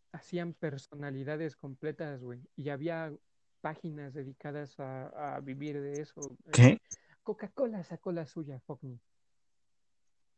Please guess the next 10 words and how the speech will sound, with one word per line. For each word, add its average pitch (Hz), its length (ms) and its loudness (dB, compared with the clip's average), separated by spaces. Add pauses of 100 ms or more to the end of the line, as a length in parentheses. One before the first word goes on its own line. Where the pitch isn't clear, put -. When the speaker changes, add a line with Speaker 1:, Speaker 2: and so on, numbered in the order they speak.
(1120)
Speaker 1:
¿No 190 80 0
te - 80 12
Speaker 2:
Ah, 143 40 12
Speaker 1:
acuerdas - 240 12
Speaker 2:
sí. - 180 12
Speaker 1:
de - 180 8
Coca-Cola 160 480 -2
Conecte? 151 480 -6 (340)
Algo 160 200 -4
así. 170 280 -8